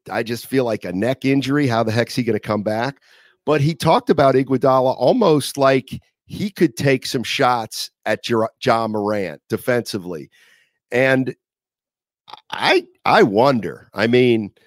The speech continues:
I know Iguodala was a great defender in his day, but what do you, I mean, do you think he can keep Ja Morant in front of him? Because I think that's the challenge Wiggins has too. It's not,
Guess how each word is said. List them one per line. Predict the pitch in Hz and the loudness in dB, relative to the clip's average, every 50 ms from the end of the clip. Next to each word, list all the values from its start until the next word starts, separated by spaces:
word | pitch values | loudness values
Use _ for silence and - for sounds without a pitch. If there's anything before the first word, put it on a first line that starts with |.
| _ _ _ _ _ _ _ _ _ _ | _ _ _ _ _ _ _ _ _ _
I | - 120 190 | 0 2 2
know | 202 190 170 | 4 4 4
Iguodala | 156 151 127 135 127 131 131 131 131 127 127 120 107 101 - - | 4 2 2 0 0 0 0 0 0 0 -2 -4 -6 -6 -8 -6
was | 110 107 - | -6 -6 -4
a | 113 104 101 | -4 -6 -6
great | 92 - _ 110 117 127 131 127 - - | -8 -10 _ -2 0 0 0 0 -2 -4
defender | 113 98 - 123 117 117 110 110 104 98 | -6 -4 0 0 0 0 0 -2 -4 -4
in | 95 95 | -4 -4
his | 95 85 - | -6 -8 -6
day, | - - 110 107 104 90 82 80 80 - _ _ _ _ _ _ - | -2 0 0 0 0 -2 -4 -8 -10 -14 _ _ _ _ _ _ -4
but | 117 113 | -4 -2
what | 120 147 214 | 2 2 2
do | 214 | 2
you, | 147 131 160 175 131 | 2 0 -2 0 0
I | 120 123 | 2 2
mean, | 135 120 | 2 0
do | 101 113 | 0 -2
you | 151 202 | -2 -2
think | - - 180 185 180 175 | 0 4 4 4 4 2
he | - - 156 170 | 0 -4 -6 -6
can | - - 170 139 | -4 -6 -6 -6
keep | 117 - - 160 160 160 160 - _ - - - _ _ _ _ _ _ _ _ _ _ _ _ _ _ _ _ _ _ _ | -6 -4 -2 -2 -2 -2 -4 -6 _ -14 -16 -16 _ _ _ _ _ _ _ _ _ _ _ _ _ _ _ _ _ _ _
Ja | - - 135 151 165 156 | 0 2 2 4 4 4
Morant | 151 139 127 131 139 139 139 139 - | 4 4 4 4 4 4 2 2 0
in | - 131 113 | -2 -4 -4
front | - - - - 139 139 147 143 127 | -4 -8 -8 -2 0 2 2 2 0
of | 98 90 | -2 -4
him? | 87 82 | -8 -10
Because | 85 - 139 147 | -8 -6 -2 0
I | 160 190 | 0 0
think | 226 - | 0 0
that's | 214 202 202 - | -2 -2 -2 -4
the | - 165 | -10 -10
challenge | - - 180 180 180 170 139 107 | -6 -4 -2 -2 -2 -4 -4 -6
Wiggins | 98 95 127 190 254 254 175 131 113 - | -6 0 0 0 0 2 -2 -4 -4 -4
has | 127 123 113 107 107 - - | -6 -8 -8 -8 -8 -12 -14
too. | - - 233 254 165 95 87 | -8 -6 -2 -2 -2 -2 -4
It's | 95 - - | -8 -8 -6
not, | - 208 240 269 | -4 -4 -4 -4